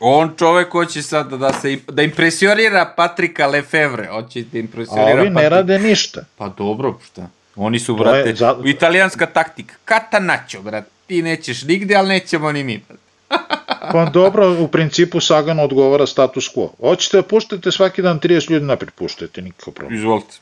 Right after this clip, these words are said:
Speaker 2: Znači, ja s-, ja se gu-, vestam pozadi zajedno sa, pričam sa osom i sa ortacima i šta me briga.
Speaker 1: I tražim
Speaker 2: Ali,
Speaker 1: osam miliona za novi ugovor,
Speaker 2: da.
Speaker 1: pa ko će nek plati.
Speaker 2: I neshvat-, ali, eto, meni je neshvatljiva takva,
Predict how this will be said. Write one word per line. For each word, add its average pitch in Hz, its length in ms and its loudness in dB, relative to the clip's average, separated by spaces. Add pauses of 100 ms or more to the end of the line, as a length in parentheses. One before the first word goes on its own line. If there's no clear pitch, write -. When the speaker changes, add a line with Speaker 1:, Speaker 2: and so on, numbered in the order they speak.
(140)
Speaker 2:
Znači, - 380 -4
ja 131 200 6
s-, - 100 -10 (120)
ja 135 240 2
se 123 160 -8
gu-, 120 240 -12
vestam 123 420 0
pozadi 104 420 0
zajedno 98 360 0
sa, - 140 -8
pričam 104 400 -6
sa 104 160 -2
osom 98 340 -2
i 85 40 -6
sa 98 140 -2
ortacima 110 540 -4
i 104 40 -6
šta 101 180 -6
me 92 140 -8
briga. 67 200 -10 (840)
Speaker 1:
I 131 120 -2
tražim 151 440 0
Speaker 2:
Ali, 113 100 2
Speaker 1:
osam 135 160 -2
miliona 131 400 -2
za 113 140 -8
novi 120 280 -2
ugovor, 135 340 -2
Speaker 2:
da. - 60 -6
Speaker 1:
pa 120 120 -4
ko 120 240 -4
će 113 160 -14
nek 104 140 -10
plati. 101 240 -12 (120)
Speaker 2:
I 143 240 2
neshvat-, 143 600 2
ali, 127 380 2
eto, 123 260 2
meni 117 260 -2
je 123 60 -2
neshvatljiva 113 640 0
takva, 101 420 -2